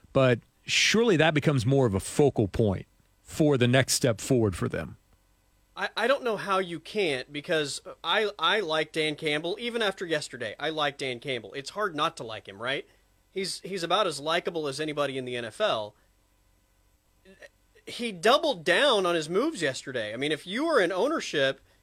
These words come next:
Speaker 2: no matter how far he brings them, it, it almost kind of feels like, you know, there's a, there's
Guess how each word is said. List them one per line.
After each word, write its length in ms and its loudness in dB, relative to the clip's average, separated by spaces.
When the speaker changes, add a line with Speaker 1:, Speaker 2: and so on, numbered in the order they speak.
Speaker 2:
no 80 -2
matter 240 4
how 280 4
far 280 2
he 120 0
brings 420 0
them, 360 -2
it, 160 -6
it 120 2
almost 380 4
kind 180 0
of 80 0
feels 380 -4
like, 480 0
you 100 2
know, 100 6
there's 220 2
a, 160 0
there's 500 -2